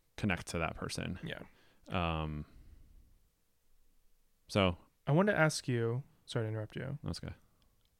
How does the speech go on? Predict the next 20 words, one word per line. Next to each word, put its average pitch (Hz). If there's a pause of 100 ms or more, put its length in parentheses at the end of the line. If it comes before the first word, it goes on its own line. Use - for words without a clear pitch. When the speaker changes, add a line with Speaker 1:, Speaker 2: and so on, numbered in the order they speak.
(120)
Speaker 2:
what 156
your 170
thoughts 139
are 123 (100)
on 117 (120)
having 139
a 123
s-, - (160)
like, -
a -
story 131
structure -
like 175
this 202
where 117 (840)
you 135
have 139
these 135
women 131
talking 120